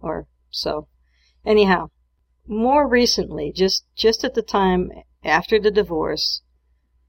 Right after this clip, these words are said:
I started having some changes going on because of my age and because of some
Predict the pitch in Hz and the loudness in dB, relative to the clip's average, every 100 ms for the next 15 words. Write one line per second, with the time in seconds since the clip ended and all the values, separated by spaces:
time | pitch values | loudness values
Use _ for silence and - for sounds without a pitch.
0 | _ _ _ - 165 160 - 185 196 202 | _ _ _ -8 -4 -2 2 4 4 2
1 | 180 175 170 160 165 160 160 160 _ _ | 2 -2 -2 -2 -6 -8 -10 -16 _ _
2 | _ _ _ _ _ _ _ _ - - | _ _ _ _ _ _ _ _ -12 -6
3 | 175 - - 180 180 180 170 180 165 160 | -4 -2 2 4 4 2 -2 -2 -2 -2
4 | 160 143 147 156 - 165 160 165 156 175 | -6 -8 -12 -12 -6 -6 -4 -6 -4 0
5 | 190 196 196 185 175 165 - 170 160 165 | 2 4 0 -2 -4 -6 -6 -6 -4 -4
6 | - 160 156 | -4 -6 -10